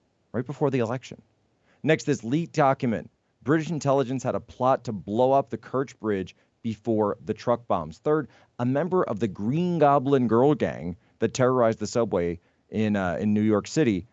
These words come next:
turns herself in. And then finally, the Biden administration sued by state A Gs for censoring freedom of speech. We got a ton going on this week. We're about to announce, by the way, our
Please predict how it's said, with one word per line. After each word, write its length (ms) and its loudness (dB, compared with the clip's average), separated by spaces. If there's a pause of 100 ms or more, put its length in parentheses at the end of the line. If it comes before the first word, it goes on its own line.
(120)
turns 280 0
herself 380 0
in. 240 -2
And 100 -2
then 140 -2
finally, 560 0
the 80 -12
Biden 300 -2
administration 640 -4
sued 560 0 (340)
by 360 0
state 520 -4
A 160 -2
Gs 440 -8 (200)
for 100 -4
censoring 640 -2
freedom 500 -2
of 140 -8
speech. 300 -6
We 60 -2
got 120 2
a 40 -4
ton 320 0
going 260 2
on 140 4
this 200 -4
week. 260 -2 (400)
We're 160 -2
about 300 0
to 140 -4
announce, 420 0
by 220 2
the 80 0
way, 380 -4 (560)
our 460 0